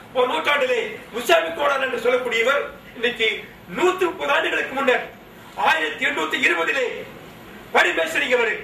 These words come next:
திருச்செங்கோடு படிக்கொத்துக்கிட்ட படிமேஸ்திரி, அந்த படிமேஸ்திரி கொங்கு நாட்டு இலக்கியத்தை எல்லாம் பிறப்பித்தார். அப்படிப்பட்ட ஊர், அதிலே ஒரு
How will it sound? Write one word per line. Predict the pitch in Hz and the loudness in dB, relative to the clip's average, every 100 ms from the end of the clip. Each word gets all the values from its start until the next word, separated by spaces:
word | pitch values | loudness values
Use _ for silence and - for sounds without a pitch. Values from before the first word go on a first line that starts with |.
| - - - - | -14 -20 -20 -8
திருச்செங்கோடு | 254 339 - 571 269 254 | -2 0 2 2 0 2
படிக்கொத்துக்கிட்ட | 294 - - - - - | 0 0 -4 -2 0 0
படிமேஸ்திரி, | - - - 240 220 - - - - | 0 0 -2 -2 -4 -8 -16 -18 -6
அந்த | 214 214 | -2 2
படிமேஸ்திரி | 247 - - - 254 247 214 - - - | 2 2 -2 0 0 0 -2 -8 -16 -6
கொங்கு | 214 311 | -4 0
நாட்டு | 285 262 247 | 0 0 0
இலக்கியத்தை | 233 254 262 254 262 | -2 -2 -4 -2 0
எல்லாம் | 254 247 - | 2 2 0
பிறப்பித்தார். | 247 247 226 220 202 - - - - - - - - - 214 | -2 -4 -2 2 2 0 -14 -20 -20 -20 -20 -20 -20 -6 -2
அப்படிப்பட்ட | 240 226 220 214 196 185 - 196 254 | 0 2 0 0 -4 -6 -8 -2 0
ஊர், | - - - - - - | 0 -4 -16 -20 -6 0
அதிலே | 220 226 220 - - - | 2 2 0 -6 -12 -2
ஒரு | 220 | -2